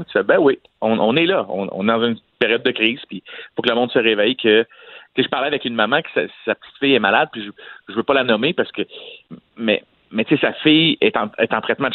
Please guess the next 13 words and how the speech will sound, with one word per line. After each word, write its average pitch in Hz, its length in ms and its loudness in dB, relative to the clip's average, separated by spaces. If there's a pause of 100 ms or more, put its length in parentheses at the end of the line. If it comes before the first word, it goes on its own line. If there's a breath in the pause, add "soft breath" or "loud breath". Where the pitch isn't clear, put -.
(120)
chimio, 131 340 2 (300)
<coughs> - 320 -4
elle 107 100 2
est 104 160 0
tout 160 160 -2
jeune, 131 460 0 (640 soft breath)
et 113 80 4
malheureusement, 113 580 0
elle 151 80 -2
peut, - 180 -12
euh, - 60 -10 (200)
tu 135 100 0
sais, - 120 0